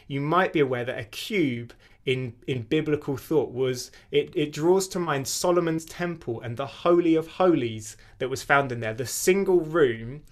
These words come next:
that was covered in gold, just like this city, that was the dwelling place of God. That is the place where God's presence turned up.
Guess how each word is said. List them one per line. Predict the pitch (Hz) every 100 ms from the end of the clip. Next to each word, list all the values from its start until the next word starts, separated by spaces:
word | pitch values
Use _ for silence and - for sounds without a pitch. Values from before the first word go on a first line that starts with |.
| - -
that | - 143 156
was | 143 139 135 - - -
covered | - 151 156 170
in | 170
gold, | 156 139 135 151 -
just | 139 135 -
like | 139 -
this | 160 156
city, | - 123 107 113 110 110 - - - -
that | 120
was | 131 131 131 123
the | 139
dwelling | 117 127 127 151 151 135 135
place | 131 - 123 110 110 - - - _ _ _ _
of | 127 120 113 -
God. | - 123 107 -
That | 180 143
is | 135
the | 139
place | - - 147 -
where | 123
God's | 120 120 -
presence | - - 127 110 117 -
turned | - 113 110
up. | 107 -